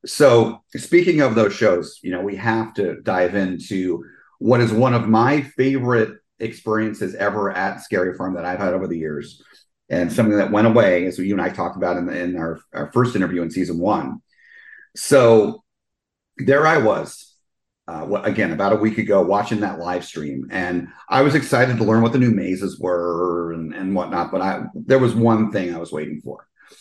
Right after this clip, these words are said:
and that was for the announcement, 'cause it had been rumored, and I, I talked to you a little bit offline,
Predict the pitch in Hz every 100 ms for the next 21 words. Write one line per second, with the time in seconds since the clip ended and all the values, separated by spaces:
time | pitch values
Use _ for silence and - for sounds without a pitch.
0 | _ - 107 110 101 107 95 - 98 92
1 | 90 92 92 92 - 95 101 92 98 123
2 | 131 131 123 117 110 101 92 - - 90
3 | 92 - - - 90 85 85 82 80 -
4 | 120 113 110 104